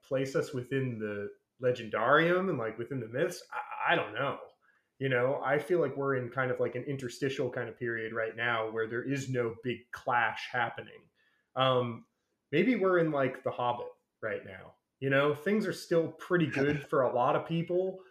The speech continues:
Speaker 1: and, like, there are some inklings of things kinda going bad, right? But things aren't yet so physically present. Like, we're dealing with climate change right now, obviously, but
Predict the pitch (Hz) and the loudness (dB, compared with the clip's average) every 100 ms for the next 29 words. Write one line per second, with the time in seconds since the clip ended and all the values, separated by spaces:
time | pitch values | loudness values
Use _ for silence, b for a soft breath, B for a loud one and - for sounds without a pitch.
0 | b b 135 143 143 135 143 139 135 135 | b b -2 0 2 2 2 2 0 -2
1 | 160 165 180 185 185 170 165 - 170 175 | 0 2 4 4 2 0 -4 0 2 2
2 | 175 156 160 165 165 165 160 160 160 165 | 0 0 2 4 4 4 2 2 2 2
3 | 170 180 - _ _ _ _ - 139 147 | 0 -2 -6 _ _ _ _ 4 8 8
4 | 175 - _ - 139 135 - 175 175 147 | 6 0 _ -10 -2 -2 0 2 2 2
5 | - 135 147 - 135 135 120 - _ _ | -2 -4 -4 -4 2 2 2 -4 _ _
6 | _ _ - - - 165 151 143 135 - | _ _ -16 -12 2 8 10 8 4 0
7 | 139 139 139 - 135 123 113 117 123 120 | 0 0 -2 0 0 0 -2 -6 -4 -4
8 | 135 143 180 180 135 123 113 139 135 135 | -2 -2 2 2 2 -2 -4 -4 -2 -2
9 | - 117 110 117 113 110 120 110 104 123 | -4 -6 -4 -2 -2 -2 -4 -4 -2 -2
10 | 120 117 - 113 104 104 _ _ _ _ | 0 -4 -4 -8 -8 -10 _ _ _ _
11 | - 123 117 | 0 2 0